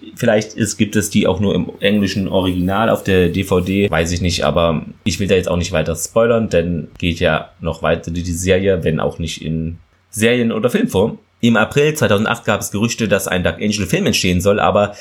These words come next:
die News, äh, wurden eben zum ersten April gestreut, also das war oder auch öffentlich oft kopiert und ich denke, das ist dann auch klar, das war eher ein April-Scherz, wenn auch ein relativ schlechter. Ja, mit der zweiten Staffel Dark Angel,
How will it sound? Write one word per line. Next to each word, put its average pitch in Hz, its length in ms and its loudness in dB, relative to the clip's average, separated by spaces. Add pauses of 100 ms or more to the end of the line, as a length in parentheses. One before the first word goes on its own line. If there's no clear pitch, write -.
(280)
die 175 120 0
News, 151 420 0
äh, 90 280 -2 (200)
wurden 107 260 2
eben 104 240 0
zum 165 200 -2
ersten 104 260 0
April 101 320 0
gestreut, 92 540 0
also 82 400 0
das 80 340 -2
war 82 400 0
oder 85 180 0
auch - 140 0
öffentlich 127 480 0
oft - 220 2
kopiert 101 560 0
und 92 340 -2
ich - 140 -8
denke, 87 180 0
das 80 180 2
ist 80 120 -4
dann 82 100 0
auch - 140 -2
klar, 80 260 0
das - 400 -4
war 71 300 0
eher 82 200 2
ein 69 140 -2
April-Scherz, 98 840 0
wenn 78 100 0
auch 78 140 -2
ein 85 320 -4 (100)
relativ 82 380 0
schlechter. - 480 -4 (160)
Ja, 90 240 2
mit 98 200 0
der 120 140 4
zweiten 123 460 -2
Staffel 110 340 0
Dark 92 180 2
Angel, 117 800 2